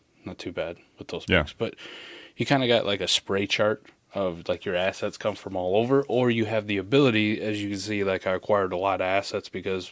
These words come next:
Speaker 1: what I have, a lot of free draft capital laying around, right? Where did I get that draft capital?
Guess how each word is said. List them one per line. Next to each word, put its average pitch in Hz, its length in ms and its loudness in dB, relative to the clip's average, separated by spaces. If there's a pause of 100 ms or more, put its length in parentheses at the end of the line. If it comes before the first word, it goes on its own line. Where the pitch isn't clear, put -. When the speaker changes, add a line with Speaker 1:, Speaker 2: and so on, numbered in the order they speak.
Speaker 1:
what 92 140 -2
I 92 80 2
have, 92 280 0 (440)
a - 40 -4
lot 98 100 2
of 87 60 -4
free 104 180 -4
draft 101 320 -2
capital 78 380 -8
laying 76 180 -12
around, 76 180 -16 (540)
right? 90 180 -10 (500)
Where 135 140 8
did 135 100 8
I 123 80 6
get 131 180 6
that 95 160 2
draft 90 280 -2
capital? 90 380 -6